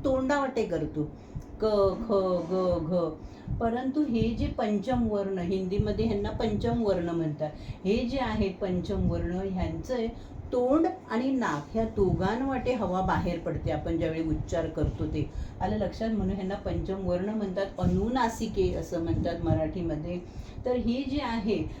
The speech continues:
ह्या प्रत्येकाचे उच्चार वेगवेगळे आहेत. प्रत्येकाचा वापर ज्यावेळी आपण लिहिताना करतो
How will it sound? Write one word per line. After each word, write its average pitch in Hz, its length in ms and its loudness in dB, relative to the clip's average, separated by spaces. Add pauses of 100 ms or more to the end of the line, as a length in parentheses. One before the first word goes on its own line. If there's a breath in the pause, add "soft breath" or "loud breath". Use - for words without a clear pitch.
(140 loud breath)
ह्या 233 140 2
प्रत्येकाचे 277 840 2
उच्चार 277 600 2
वेगवेगळे 202 640 6
आहेत. 233 380 2
प्रत्येकाचा 214 760 2
वापर 202 540 2
ज्यावेळी 233 320 2
आपण 208 280 0
लिहिताना 185 500 -2
करतो 190 440 0